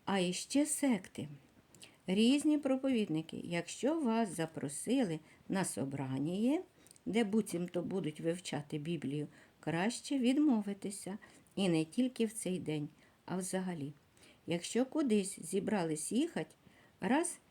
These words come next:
і авто відмовилося, поламалось, чи ще якась причина,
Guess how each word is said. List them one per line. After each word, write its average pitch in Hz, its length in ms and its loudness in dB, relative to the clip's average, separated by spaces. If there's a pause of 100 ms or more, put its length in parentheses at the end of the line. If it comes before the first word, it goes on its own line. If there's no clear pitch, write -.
(200)
і 196 100 0
авто 175 480 2 (600)
відмовилося, 240 840 4 (200)
поламалось, 202 600 2 (300)
чи - 140 -2
ще - 220 -2
якась 208 320 -2
причина, 214 520 -4